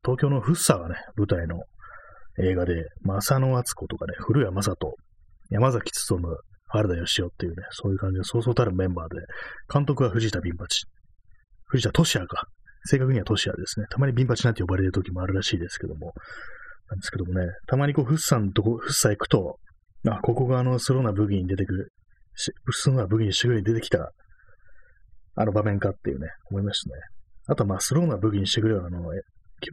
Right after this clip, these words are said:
主題歌のね、まあ、同じ同名タイトルの、南なんとかって人、なんとかって人って失礼ですけども、あれも有名ですよね。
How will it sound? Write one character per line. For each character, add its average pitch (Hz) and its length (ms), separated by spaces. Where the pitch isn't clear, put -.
主 - 160
題 156 120
歌 127 100
の 87 120
ね、 87 80
ま 95 100
あ、 104 60
同 117 120
じ 113 100
同 127 140
名 131 120
タ 135 140
イ 123 40
ト 107 100
ル 87 80
の、 73 160
南 117 300
な 101 100
ん 107 60
と 104 80
か 90 80
っ - 20
て - 140
人、 85 180
な 117 100
ん 127 40
と - 100
か - 80
っ - 40
て - 100
人 - 160
っ - 20
て - 140
失 - 160
礼 92 60
で 87 40
す - 100
け - 80
ど 90 80
も、 82 200
あ - 80
れ 127 60
も 120 120
有 117 140
名 117 160
で 110 100
す - 120
よ - 80
ね。 67 140